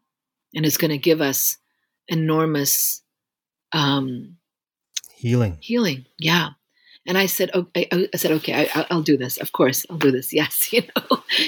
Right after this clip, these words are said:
Speaker 1: even though I wanna meet you guys in person and I'd rather see you guys in a year or two, you know. But amidst the enormous suffering that's happening right now with covid, and so I think, you know, I, I,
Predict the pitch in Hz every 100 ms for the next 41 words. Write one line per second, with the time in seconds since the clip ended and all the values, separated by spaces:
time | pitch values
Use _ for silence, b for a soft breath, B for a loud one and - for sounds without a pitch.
0 | 269 254 233 196 202 208 196 226 240 202
1 | 180 180 170 - 208 196 160 151 151 170
2 | 170 165 196 175 151 143 151 151 165 165
3 | 143 - 131 135 143 131 127 B B -
4 | 196 196 190 190 226 233 - 185 170 165
5 | 156 160 156 156 147 - 151 156 113 95
6 | 147 _ 147 147 156 151 147 143 135 143
7 | 135 135 143 - 143 139 135 131 135 147
8 | B B B B B - 202 180 196 175
9 | - - 196 151 165 -